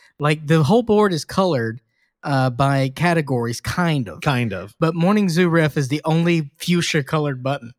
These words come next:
Speaker 2: So I did that because when I was using the board every day, I just wanted to know what was new. And then the other shit, like green, that's, like,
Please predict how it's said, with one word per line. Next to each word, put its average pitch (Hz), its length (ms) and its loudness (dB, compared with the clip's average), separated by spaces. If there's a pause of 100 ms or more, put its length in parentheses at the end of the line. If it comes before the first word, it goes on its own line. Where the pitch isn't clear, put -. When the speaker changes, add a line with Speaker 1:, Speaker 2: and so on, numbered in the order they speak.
Speaker 2:
So 185 280 0
I 170 100 2
did 190 240 -2
that 180 220 2
because 139 320 -2
when 135 120 2
I 127 80 2
was 113 200 -2
using 135 280 -2
the 123 80 -2
board 113 240 -2
every 110 240 -2
day, 110 360 -8 (320)
I 143 100 0
just 135 220 -2
wanted 151 160 2
to 139 80 2
know 135 140 2
what 120 180 -2
was 110 180 -12
new. 101 340 -6 (280)
And 156 120 2
then 165 120 2
the 165 80 4
other 160 160 2
shit, 160 320 0
like 131 160 -2
green, 143 460 2
that's, 120 220 -4
like, 117 180 -2